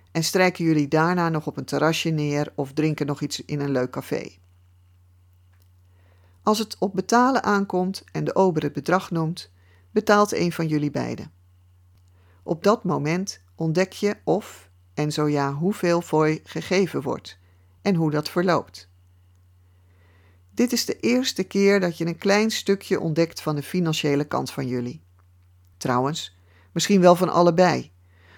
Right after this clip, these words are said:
omdat de ander wellicht aangeeft mee te willen betalen, of de volgende keer te willen betalen, of daar wat dan ook over zegt. Wat je gewend bent qua financiën, wordt enerzijds bepaald door je opvoeding.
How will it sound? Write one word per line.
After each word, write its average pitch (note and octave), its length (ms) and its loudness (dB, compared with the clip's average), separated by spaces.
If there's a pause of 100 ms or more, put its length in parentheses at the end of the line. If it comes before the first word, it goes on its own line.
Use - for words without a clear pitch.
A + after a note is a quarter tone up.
(120)
omdat F#3+ 280 4
de - 100 0
ander G#3 320 4
wellicht F#3 360 2
aangeeft E3 720 -2
mee C3+ 200 0
te D3 140 -6
willen F#3 240 6
betalen, F#3 580 0 (540)
of A#3 140 0
de F#3+ 100 2
volgende E3+ 400 2
keer F3 220 2
te F3+ 100 -4
willen E3+ 220 2
betalen, E3 580 0
of - 220 -2
daar D#3 400 2 (340)
wat F#3 280 2
dan F#3 160 4
ook E3 400 2
over E3 280 -2
zegt. - 500 -4 (2000)
Wat A#3 160 0
je B3 100 0
gewend A3+ 520 2
bent E3 280 0
qua C#3+ 240 -2
financiën, D#3 800 -4
wordt G3+ 260 -4
enerzijds G#3+ 600 0
bepaald E3+ 600 -2
door D#3+ 220 0
je D3+ 140 -2
opvoeding. C3 560 -10